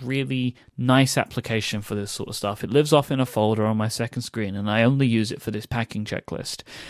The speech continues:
But I like it a lot more than something like OmniFocus, because it is, like, this purpose-built, this is my packing checklist application, and I can add to it really easily, and I get satisfying sounds that play every time I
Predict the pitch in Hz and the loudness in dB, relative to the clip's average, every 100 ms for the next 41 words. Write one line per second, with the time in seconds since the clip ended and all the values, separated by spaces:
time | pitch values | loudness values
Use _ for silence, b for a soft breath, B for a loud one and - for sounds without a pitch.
0 | B 131 - 139 139 151 - 139 131 135 | B 4 6 8 8 8 6 8 8 6
1 | - 123 120 123 120 113 113 117 - 113 | 4 4 6 8 6 2 0 -4 -4 -2
2 | 101 - 139 131 - 113 110 107 - 117 | -2 2 4 4 4 2 2 -2 -2 -4
3 | 127 113 120 - 113 117 104 - B B | -2 0 0 0 -2 0 -2 -4 B B
4 | - - - 165 180 175 - - 131 131 | -12 -8 4 8 8 6 2 6 8 8
5 | - 117 131 120 107 107 - 147 175 135 | 4 -2 0 2 2 2 0 0 2 4
6 | 131 - 127 - 123 - 127 123 131 - | 4 4 2 4 0 2 -2 0 -2 0
7 | 107 - 104 104 B B B - 101 101 | 0 0 0 -2 B B B -8 -6 -6
8 | - 107 123 123 127 123 113 117 120 - | -6 0 0 0 2 2 2 2 2 0
9 | 110 120 107 104 - 107 101 107 - - | -2 0 0 0 -2 -6 -6 -6 -4 -4
10 | 107 120 - 110 110 - 107 104 104 - | -6 -6 -4 -2 -2 -2 -4 -6 -8 -10
11 | - 104 104 107 104 98 101 101 | -6 -4 -4 -6 -8 -6 -4 -6